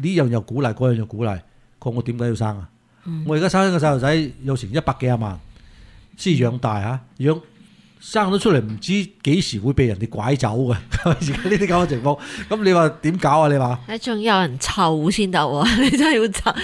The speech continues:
Speaker 2: 你真係
Speaker 1: 係啊，會用好多錢㗎嘛，
Speaker 2: 因為
Speaker 1: 所-，所以你如果係話，呃，兩個人結婚，冇講話養，養老人家啦。
Speaker 2: 嗯。
Speaker 1: 你淨係講話冇老人家，你兩個人結婚生細路仔，你淨係攞嗰啲費用嘅話，你唔得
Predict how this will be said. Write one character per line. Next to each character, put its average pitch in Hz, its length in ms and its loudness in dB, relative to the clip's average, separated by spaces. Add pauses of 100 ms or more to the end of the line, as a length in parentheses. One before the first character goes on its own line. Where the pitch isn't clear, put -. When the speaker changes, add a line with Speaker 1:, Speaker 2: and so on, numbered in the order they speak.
(160)
Speaker 2:
你 156 60 -14
真 214 80 -6
係 - 20 2
Speaker 1:
係 143 140 4
啊， 165 180 6
會 170 100 6
用 160 140 4
好 135 300 2
多 180 140 4
錢 120 200 -2
㗎 151 160 -4
嘛， 139 240 -2
Speaker 2:
因 - 60 -4
為 165 100 0
Speaker 1:
所-， 220 80 -4
所 196 100 2
以 185 120 2
你 147 160 0
如 113 120 -4
果 156 120 -2
係 139 200 0
話， 120 240 -2 (180)
呃， 113 140 -2
兩 113 320 0
個 123 140 2
人 104 160 -2 (320)
結 123 200 -6
婚， 143 240 2 (240)
冇 139 140 4
講 151 140 2
話 147 140 6 (220)
養， 120 320 0
養 117 240 -2
老 110 140 -2
人 95 100 -6
家 117 180 0
啦。 107 120 -6 (320)
Speaker 2:
嗯。 180 180 -6
Speaker 1:
你 160 80 0
淨 156 180 0
係 139 100 2
講 127 120 -6
話 170 60 2
冇 127 200 2 (180)
老 117 160 2
人 101 80 -6
家， 123 280 -2
你 139 180 -2
兩 135 180 2
個 123 60 0
人 101 80 -4
結 - 140 -6
婚 147 100 2
生 143 160 0
細 117 140 0
路 104 60 -2
仔， 104 260 -6 (100)
你 143 120 -2
淨 143 160 -4
係 127 160 0 (340)
攞 123 180 0
嗰 127 120 -2
啲 139 80 2
費 117 160 -2
用 107 180 0
嘅 107 40 -4
話， 113 120 -2
你 139 100 0
唔 120 120 -6
得 165 100 0